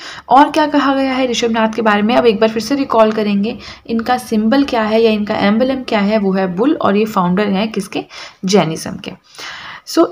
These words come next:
it is believed that the name of the Brahmi script is inscribed by his, is, is, sorry, is inspired by his daughter's name। हम पढ़ते हैं ना, Brahmi script है, Devnagiri script है,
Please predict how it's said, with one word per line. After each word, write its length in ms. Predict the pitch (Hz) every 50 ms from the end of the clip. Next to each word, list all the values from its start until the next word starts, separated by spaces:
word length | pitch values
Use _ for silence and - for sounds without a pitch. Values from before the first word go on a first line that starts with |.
| - 330
it 120 | 302 302
is 160 | 370 381 370
believed 580 | 262 214 214 196 190 185 180 185 240 302 302 - -
that 160 | 254 247 240 277
the 80 | 285
name 340 | 247 220 214 214 254 302 330
of 140 | 320 311 320 -
the 100 | 320 311
Brahmi 380 | 233 220 208 196 190 196 214 214
script 420 | 214 - - 202 175 175 175 - - 226
is 100 | 202 196
inscribed 560 | 196 202 202 - - 226 196 208 226 226 - 196
by 100 | 196 180 175
his, 200 | 175 208 233 - - - _ _ _ _ _ _ _ _ -
is, 240 | - 247 269 226 196 - - -
is, 160 | 196 214 220
sorry, 220 | - - - - - - _
is 140 | - 254 - - - 247
inspired 580 | 226 - - - 233 220 220 247 269 240 214
by 100 | 208 185 185
his 180 | 208 240 226 208 190
daughter's 320 | 175 170 165 185 185 180 - -
name। 160 | 175 165 170 170
हम 140 | 220 262 262
पढ़ते 240 | 262 240 - 269
हैं 60 | 294 381
ना, 60 | 381
Brahmi 400 | 294 226 226 214 208 220 226 226
script 420 | 220 - 233 214 208 208 - -
है, 200 | 196 190 196 196 190 - - - - - 214
Devnagiri 580 | 226 220 208 202 208 196 196 196 214 220 220
script 460 | 220 220 - 226 196 190 185 - -
है, 300 | 190 202 180 180 190 190